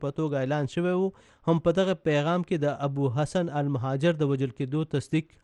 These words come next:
هم شوی دی. المهاجر د البغدادي نږدې ملګری او د داعش ترجمان و. په آډیو پیغام کې د وینا کوونکي کس پیژنګلو د ابو حمزه القریشي په نامه شوې ده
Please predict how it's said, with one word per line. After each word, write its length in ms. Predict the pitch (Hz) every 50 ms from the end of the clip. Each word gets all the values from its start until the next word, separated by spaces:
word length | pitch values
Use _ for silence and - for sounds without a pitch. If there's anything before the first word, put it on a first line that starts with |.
| -
هم 180 | 180 165 - -
شوی 240 | - 160 151 147 143 151
دی. 80 | 147 135 117 - _ - - - - - - 151 160
المهاجر 580 | 170 170 165 175 175 170 160 190 196 190 180
د 240 | 180 170 - - 156
البغدادي 580 | 151 147 151 147 147 143 147 143 143 139 175 170 160
نږدې 380 | 143 131 127 131 160 160 147 131
ملګری 360 | 127 123 147 160 170 175 175 - - 156
او 80 | 151 139 139
د 100 | 131 131 143
داعش 200 | 151 156 - - - 143
ترجمان 520 | 135 127 120 131 131 147 151 151 147 147 143
و. 20 | 131 113 - _ _ _ _ _ -
په 200 | 170 175 - 175 180
آډیو 240 | 196 190 196 180 160 -
پیغام 340 | 160 151 147 165 175 185 175
کې 160 | - 180 160 156
د 300 | 156 156 156 156 147 135
وینا 240 | 147 147 147 151 147 - -
کوونکي 340 | 160 160 175 185 - - 147 - -
کس 180 | 175 175 - -
پیژنګلو 580 | - 151 139 135 147 143 143 135 156 156 175 180 175 160
د 160 | 160 160 - 156
ابو 160 | 151 143 143 117 139
حمزه 320 | 139 139 135 151 175 175 160 156
القریشي 560 | 151 143 - - 135 139 139 139 - - 190 - -
په 120 | 139 135 139
نامه 240 | 139 139 143 165 175 190 208 - -
شوې 220 | - 175 160 170 175 190
ده 80 | 196